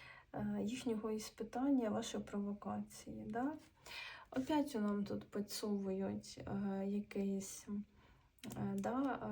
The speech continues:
е, яблучко райське, едемське, да? Для когось це буде алкоголь, а для когось це буде якась похоть, товариші, да? І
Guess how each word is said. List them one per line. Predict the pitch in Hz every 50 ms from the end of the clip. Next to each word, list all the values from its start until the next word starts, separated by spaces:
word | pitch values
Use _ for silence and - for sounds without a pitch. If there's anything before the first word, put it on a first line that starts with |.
| 208 202 202
е, | 208
яблучко | 208 208 208 202 196 196 202 208 202 - - - - - 208 202 202 208 208 - - - _ _ _ _ _ _ - - -
райське, | 208 208 202 196 202 202 - - - 202 190 190 202
едемське, | 196 196 196 196 196 202 208 - - - - - 196
да? | 196 208 226 269 277 - - - - - - - -
Для | 220
когось | 214 - 311 311 247 240 220 - -
це | - 233
буде | 214 202 - 208 196 196 196
алкоголь, | 196 196 196 - - 202 196 202 214 262 320 320 - - -
а | -
для | 208 202 196 190 196
когось | 196 - 262 294 302 285 262 262
це | - - - 240 226
буде | 233 226 233 226 220 220 214
якась | 208 208 202 - 202 208 214 214 - -
похоть, | - - - 196 196 202 - - - - 233 - - - - -
товариші, | - 220 208 208 196 196 202 208 208 208 - - - - - _ _ -
да? | - 262 269 269 254 - - - _ _ _ _ _ _ _ _ _ _ _ - _ _ - _ _ - - - - - - - - - - - - - - _ _ -
І | 262 247 254 262 262 262 262 262 262 254